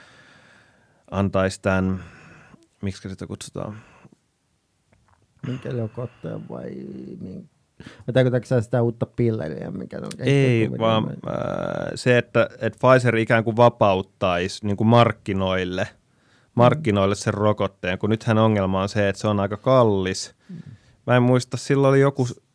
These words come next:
Speaker 1: si-,
Speaker 2: Ah, patentti syö.
Speaker 1: Joo,
Speaker 2: Siis
Speaker 1: just
Speaker 2: kato,
Speaker 1: näin.
Speaker 2: kun tuo on-, ongelma on oikeasti se, on oikeasti, mm, Bill Gates. Siis mä en tiedä, että onko sitä kuinka salaliittoteoria, mutta niin pitkälle kun mä olen ymmärtänyt,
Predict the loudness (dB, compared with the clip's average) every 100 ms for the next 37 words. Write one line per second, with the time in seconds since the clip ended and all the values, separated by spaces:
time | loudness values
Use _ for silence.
0 | _ -20 -20 _ -8 -2 0 0 0 -2
1 | -8 -6 -2 2 2 4 4 4 2 2
2 | 4 2 0 2 2 2 2 0 0 -6
3 | -4 -2 0 2 2 0 -2 -2 -6 -2
4 | 0 0 -4 -2 0 2 0 0 -2 -2
5 | -4 -4 _ -6 -2 -2 -6 _ 2 2
6 | 2 0 0 -2 -8 -14 -14 -14 -16 -4
7 | 0 0 -2 -20 _ -2 0 2 0 0
8 | -2 -4 -4 -4 0 0 0 0 2 4
9 | 2 0 -4 -2 0 0 0 -2 -2 -2
10 | -2 -2 -6 -8 -8 -4 -2 -2 -2 -2
11 | 2 2 2 -2 -2 -4 -6